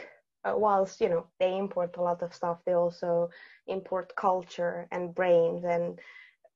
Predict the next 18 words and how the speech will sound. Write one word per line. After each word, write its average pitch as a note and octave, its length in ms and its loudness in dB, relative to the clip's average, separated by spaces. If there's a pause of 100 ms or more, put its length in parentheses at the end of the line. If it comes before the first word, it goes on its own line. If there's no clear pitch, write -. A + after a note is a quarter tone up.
I, G3 80 -2 (120)
I G3 120 2
feel G#3 160 2 (100)
like F#3+ 180 -4
they F#3 540 0 (320)
revamp F#3 680 2 (200)
the F#3+ 120 -2 (120)
society F#3 600 0 (160)
constantly G#3+ 560 -2
because B3+ 320 0
of C4 180 -2
that. D#4 160 4 (160)
So G#3 280 0 (360)
I G3+ 160 0
think A3 180 0 (520)
history C4 520 8
as B3+ 160 6
well, B3+ 240 6